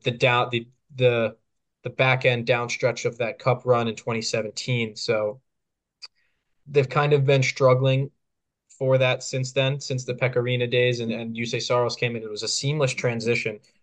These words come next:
from world-class goalie to world-class goalie, and they still have that. But when he's not on, there's no way this team can be successful long-term. And even when they've found,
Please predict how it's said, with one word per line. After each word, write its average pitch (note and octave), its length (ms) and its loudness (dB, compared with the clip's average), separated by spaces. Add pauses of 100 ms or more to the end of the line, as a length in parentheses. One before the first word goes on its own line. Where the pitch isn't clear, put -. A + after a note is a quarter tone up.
(120)
from A2+ 180 0
world-class B2 520 4
goalie A#2+ 300 2
to A2+ 80 0
world-class A2+ 540 0
goalie, B2 440 0 (400)
and A2 180 -6
they A2 80 0
still C#3 260 4
have B2 280 2
that. D3+ 200 4
But B2+ 100 2
when A#2+ 140 2
he's E3+ 380 -6
not D#3+ 240 4
on, B2 240 0
there's A#2 200 -4
no B2+ 180 4
way C3 160 8
this B2 160 -2
team B2 220 -4
can A#2+ 120 -8
be A#2 140 -6
successful A#2 540 -4
long-term. A2 480 -2
And A#2 80 -4
even B2+ 200 -2
when B2+ 140 2
they've A#2 180 -2
found, B2+ 500 0